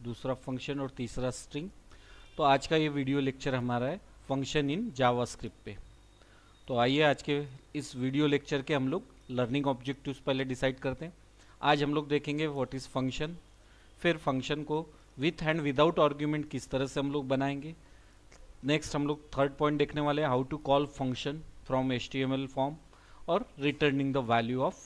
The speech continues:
function। तो बड़ा आसान सा और छोटा वीडियो लेक्चर होने वाला है, आपको ध्यान देना है। जैसा कि पिछली बार भी बताया, array में क्वेश्चन और फंक्शन पे हमेशा आपको चार से आठ मार्क के क्वेश्चंस मिलते हैं।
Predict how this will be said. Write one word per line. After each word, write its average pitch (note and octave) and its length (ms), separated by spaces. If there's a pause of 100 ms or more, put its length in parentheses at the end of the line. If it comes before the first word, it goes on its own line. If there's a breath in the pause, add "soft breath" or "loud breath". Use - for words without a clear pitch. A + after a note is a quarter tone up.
function। A#2 300 (580 loud breath)
तो C#3+ 60
बड़ा C#3 300
आसान C#3+ 300
सा C#3+ 140
और C#3 80
छोटा C3+ 300
वीडियो C3+ 260
लेक्चर C#3 260
होने C3+ 200
वाला C#3 220
है, D#3+ 60
आपको C3+ 260
ध्यान A#2 260
देना C3+ 200
है। F3 60 (480 loud breath)
जैसा C3 220
कि C3+ 120
पिछली C3+ 320
बार C3+ 180
भी C#3+ 120
बताया, C#3+ 440 (220)
array B2+ 280
में D3 160
क्वेश्चन D3 420
और D3 100
फंक्शन C3 460
पे C3+ 120
हमेशा C3+ 400
आपको D3+ 340 (240 loud breath)
चार B2+ 260
से D3+ 160
आठ C3 420
मार्क B2+ 260
के D3 60
क्वेश्चंस D3+ 720
मिलते C3 320
हैं। A2+ 100